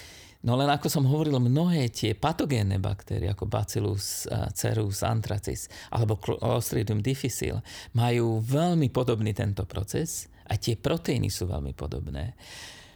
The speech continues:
A veľakrát, aby sme vyriešili tri D štruktúru toho proteínu, čo je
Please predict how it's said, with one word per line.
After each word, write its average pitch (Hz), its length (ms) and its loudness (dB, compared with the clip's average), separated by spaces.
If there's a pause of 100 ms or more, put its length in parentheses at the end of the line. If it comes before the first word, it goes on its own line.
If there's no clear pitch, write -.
(220)
A 110 120 2
veľakrát, 143 720 2
aby 113 240 2
sme 117 240 2
vyriešili 139 560 2
tri 156 240 2
D 143 80 4
štruktúru 113 560 -2
toho 110 160 0
proteínu, 107 760 0 (1160)
čo 135 240 4
je 123 320 4